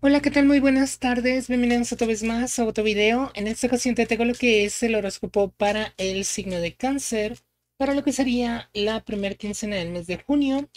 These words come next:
o igual cuando estés viendo el video, puedes llegar a conectar con el mensaje. Vamos a ver qué viene para ti, Cáncer, en este periodo o en esta quincena. A ver. Estás en un periodo donde, eh, te veo disfrutando mucho.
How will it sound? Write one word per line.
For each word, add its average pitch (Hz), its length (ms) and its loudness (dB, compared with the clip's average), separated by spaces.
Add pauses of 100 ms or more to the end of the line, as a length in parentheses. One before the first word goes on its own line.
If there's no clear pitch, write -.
o 214 120 -2
igual 190 320 -2
cuando 190 180 -6
estés 185 180 -12
viendo 196 200 -4
el 208 60 -4
video, 262 420 0
puedes 208 200 -2
llegar 185 200 0
a 170 40 -4
conectar 240 600 -6
con 208 240 -6 (120)
el 180 100 -10
mensaje. - 680 -16 (600)
Vamos 208 280 -8
a 220 40 -2
ver 220 180 -2
qué - 80 -8
viene 196 200 -6
para 190 200 -6
ti, - 180 -10
Cáncer, 254 560 -4
en 175 100 -14
este 190 180 -14
periodo 269 440 -2
o 180 120 -10
en 180 120 -12
esta 208 300 -4
quincena. - 640 -12 (920)
A 180 80 -12
ver. - 200 -20 (1400)
Estás 277 180 -2
en 330 80 2
un 330 100 0
periodo 320 420 2
donde, 302 600 -2
eh, 226 360 0
te 233 100 -2
veo 262 100 -2
disfrutando 254 600 -2
mucho. 240 760 0